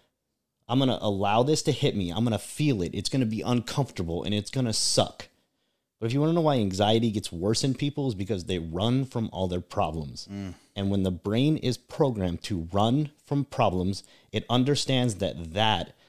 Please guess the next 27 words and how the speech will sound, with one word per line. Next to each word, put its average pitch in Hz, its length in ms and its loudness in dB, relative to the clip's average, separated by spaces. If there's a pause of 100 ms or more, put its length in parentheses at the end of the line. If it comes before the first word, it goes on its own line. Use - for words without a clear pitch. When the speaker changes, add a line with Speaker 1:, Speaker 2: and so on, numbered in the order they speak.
(300)
Speaker 1:
is 95 180 -2
its - 180 -2
fix, - 640 0 (480)
and 107 140 2
it - 100 0
makes 107 260 0
your 98 120 0
anxiety 92 480 0
worse. 76 640 -6 (180)
Speaker 2:
And 147 100 -6
that's 156 180 0
the 127 60 -6
thing, 110 460 -4 (220)
being 120 540 -2
<clears throat> - 100 -12
in 160 480 6
addiction, 131 840 -2 (100)
being 107 380 4
in 98 300 -2
the 98 80 -6
victim 104 380 -4
mindset 131 580 0
your 120 100 -4
whole 131 160 -2
life, 123 280 0
or 120 80 -6
just 139 360 -2